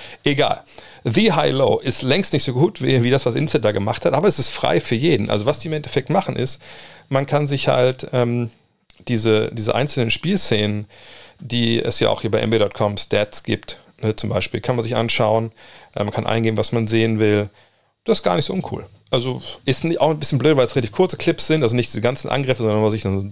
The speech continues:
vierzehn, fünfzehn Sekunden. Aber the Bindestrich High Bindestrich Low Punkt Com, das lohnt sich mal reinzuschauen, wenn ihr ein bisschen, was ich, scouten wollt oder, keine Ahnung, Richtung Playoffs mal gucken wollt, gegen wen eure Mannschaft denn eigentlich antritt.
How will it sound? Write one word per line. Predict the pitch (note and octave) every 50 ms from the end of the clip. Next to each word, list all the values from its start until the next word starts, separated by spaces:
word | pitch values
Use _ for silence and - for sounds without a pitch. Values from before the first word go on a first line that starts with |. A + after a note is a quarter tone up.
| A#2 -
vierzehn, | - - A2+ G2 - - A2 -
fünfzehn | - - - - A2 G2+
Sekunden. | G#2 - - F3 E3 D3 C#3+ - - - - - - - - - _
Aber | A#2 B2+ B2+ C#3+ C#3+ - - -
the | C3+ B2 G#2 A#2+ C3 C#3+ C#3+ D3+ - - - _ _ _ _ _ _ _
Bindestrich | - B2+ B2 A#2+ A#2+ - - B2 A#2 A2+ - - - - -
High | A2 G2+ G2 G2+ G#2 G#2+ G#2+ - _ _ _ _ _ _ _ _ _ _
Bindestrich | - G#2 G2 F2+ - - A2 G2 F2 G2
Low | F#2+ F#2 G2 F#2 F#2 F2+ F2+
Punkt | - - F#2+ F#2+ F2+ -
Com, | - G2+ F2 E2+ F2 - - - - - - - - - _ _ _ _
das | - F#2+ - -
lohnt | - F2+ -
sich | - -
mal | F2+ E2+ F#2+
reinzuschauen, | - G#2+ - - - - G2 F#2 - -
wenn | G#2+
ihr | -
ein | -
bisschen, | - - - - G#2+ G2+ F#2+ - _ _ _
was | - G#2+
ich, | G#2+ -
scouten | - - - F2+ G2+ - - G2+ F#2
wollt | F#2+ G#2+ G#2+ G#2 - A#2
oder, | A2+ A2+ G#2+ A2+ G#2+ - _ _
keine | - A2+ G2 - -
Ahnung, | A2 A2 A2
Richtung | G2 - - G2+ -
Playoffs | - F#2 F2 F2+ - -
mal | G#2
gucken | - - - - F#2+ E2+
wollt, | F2 E2+ -
gegen | - G2+ F#2 F2+ E2+
wen | F2+ F2+ F2+ - - - - - - - - - - _ _ -
eure | G#2+ G#2 F#2+
Mannschaft | F#2 - - - - - - -
denn | A2 -
eigentlich | - G#2+ G#2 - -
antritt. | - - - - - - -